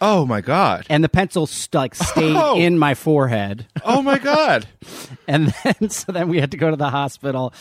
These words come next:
Speaker 1: Oh,
Speaker 2: And,
Speaker 1: no.
Speaker 2: uh, and I had to have stitches. And I still have, like, a divot in my forehead from
Speaker 1: No.
Speaker 2: where the lead was. Uh, they had to take it out and then stitch it up. But that's, I think, the dumbest reason I've gone to the hospital.
Speaker 1: Yeah,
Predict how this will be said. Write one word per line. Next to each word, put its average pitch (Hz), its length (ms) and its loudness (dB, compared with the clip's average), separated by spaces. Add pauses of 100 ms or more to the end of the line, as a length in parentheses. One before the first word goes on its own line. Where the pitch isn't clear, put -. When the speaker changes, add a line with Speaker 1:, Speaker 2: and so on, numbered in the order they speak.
Speaker 1:
Oh, 196 220 2
Speaker 2:
And, 180 80 4
Speaker 1:
no. 247 320 4
Speaker 2:
uh, 120 440 0 (160)
and 131 160 0
I 135 60 0
had 131 200 -4
to 123 60 -8
have 120 160 -4
stitches. 117 840 -4 (220)
And 147 120 2
I 147 60 4
still 190 340 -2
have, 160 280 0
like, 135 160 -2
a 127 60 -2
divot 123 560 -2
in 131 160 0
my 120 140 0
forehead 117 640 0 (260)
from 123 280 2
Speaker 1:
No. 104 80 4
Speaker 2:
where 123 100 2
the 120 120 0
lead 113 300 -2
was. 107 560 -4
Uh, 120 120 -2
they 113 120 -2
had 110 260 -6
to - 100 -18
take 113 260 -4
it 110 80 -6
out 107 140 -8
and 104 80 -10
then 101 120 -8
stitch - 280 -10
it 107 60 -6
up. 107 220 -4 (460)
But 160 80 4
that's, 285 180 4
I 403 60 4
think, - 180 0
the 147 100 2
dumbest 120 400 0
reason 117 300 2
I've 110 180 -2
gone 104 340 -4
to 113 120 -4
the 101 100 0
hospital. 101 380 -2
Speaker 1:
Yeah, 202 460 2